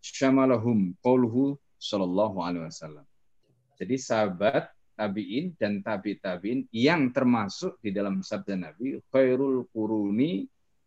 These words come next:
qarni. Sebaik-baiknya era adalah eraku, sumal ladina yalunahum, kemudian era setelah mereka, yaitu era tabi'in, sumal ladina yalunahum,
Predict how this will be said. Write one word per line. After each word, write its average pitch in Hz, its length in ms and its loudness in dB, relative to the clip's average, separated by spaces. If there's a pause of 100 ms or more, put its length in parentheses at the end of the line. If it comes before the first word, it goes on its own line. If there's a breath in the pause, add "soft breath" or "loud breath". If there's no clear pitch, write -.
(160)
qarni. 107 480 0 (440)
Sebaik-baiknya 104 960 -2
era 120 400 2
adalah 95 400 -6
eraku, 101 520 -8 (360)
sumal 131 400 0
ladina 107 480 0
yalunahum, 123 640 0
kemudian 110 680 -2
era 123 360 2
setelah 95 400 -8
mereka, 92 640 -6 (160)
yaitu 101 320 -6
era 95 400 -6 (360)
tabi'in, 101 520 -4 (320)
sumal 131 400 2
ladina 107 560 0
yalunahum, 110 800 2